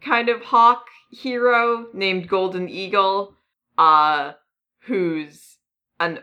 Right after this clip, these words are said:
orphan, who also, I think, gets a more complicated backstory later. Um, he has, like, a, a hawk sidekick, just like an actual, like, hawk, the animal.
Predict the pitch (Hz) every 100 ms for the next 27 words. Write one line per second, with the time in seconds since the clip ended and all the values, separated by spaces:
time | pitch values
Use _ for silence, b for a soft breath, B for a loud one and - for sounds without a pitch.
0 | _ 208 202 226 226 226 214 220 214 _
1 | _ _ _ - 185 240 - 214 226 240
2 | 262 240 247 233 226 220 - 214 208 208
3 | 208 202 208 214 208 202 202 196 - -
4 | 196 196 190 196 196 202 208 208 _ _
5 | _ _ 180 170 156 156 147 139 135 127
6 | - _ _ _ _ 214 220 269 185 180
7 | 180 165 165 151 156 147 - 156 147 170
8 | 220 190 180 - - - _ _ _ _
9 | 202 180 175 - 185 180 - _ 170 175
10 | 165 165 156 175 175 - 170 165 160 156
11 | - 180 170 - - _ _ _ _ 185
12 | 180 185 185 185 185 180 180